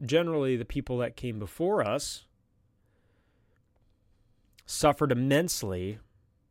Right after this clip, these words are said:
or worked very, very hard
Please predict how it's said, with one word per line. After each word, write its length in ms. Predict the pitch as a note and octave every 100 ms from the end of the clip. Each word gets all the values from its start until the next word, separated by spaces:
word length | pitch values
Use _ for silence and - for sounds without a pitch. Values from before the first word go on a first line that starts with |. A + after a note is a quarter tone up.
| _ _ _ -
or 500 | D3 D3 A2 G2+ -
worked 460 | B2+ A#2 D#3+ - -
very, 460 | D#3 A2 B2 C#3 C#3
very 320 | A#2 C3 B2
hard 560 | F#2 A#2+ B2 F#2+ F2+